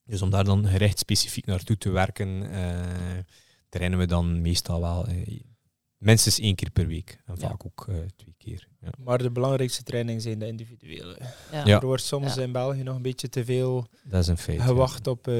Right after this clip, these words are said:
Speaker 3: de teamtrainingen.
Speaker 2: Ja.
Speaker 1: En dat is te
Speaker 3: Proberen
Speaker 1: laat.
Speaker 3: zoveel
Speaker 1: Ja.
Speaker 3: mogelijk daar te leren. Maar, ehm, ik ben van het idee dat je vooral individueel moet trainen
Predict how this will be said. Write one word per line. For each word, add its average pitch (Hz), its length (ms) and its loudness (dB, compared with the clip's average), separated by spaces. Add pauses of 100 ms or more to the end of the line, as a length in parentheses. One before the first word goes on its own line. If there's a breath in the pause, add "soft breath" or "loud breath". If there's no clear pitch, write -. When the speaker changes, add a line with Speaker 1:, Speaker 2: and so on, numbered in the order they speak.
Speaker 3:
de 113 160 -10
teamtrainingen. 143 840 -8
Speaker 2:
Ja. 160 220 -4
Speaker 1:
En 92 80 0
dat 90 80 4
is 123 80 4
te - 20 -10
Speaker 3:
Proberen 127 300 4
Speaker 1:
laat. 123 100 0
Speaker 3:
zoveel 127 160 4
Speaker 1:
Ja. 131 60 -2
Speaker 3:
mogelijk 127 340 0
daar 123 300 -2
te 123 160 -10
leren. 147 480 -6 (560)
Maar, 113 320 4
ehm, 113 680 4 (600)
ik 123 140 -6
ben 120 280 6
van 120 180 2
het - 280 -6
idee 120 280 2
dat 120 140 2
je 117 140 2
vooral 117 520 0 (460)
individueel 123 560 4
moet 135 160 2
trainen 143 480 0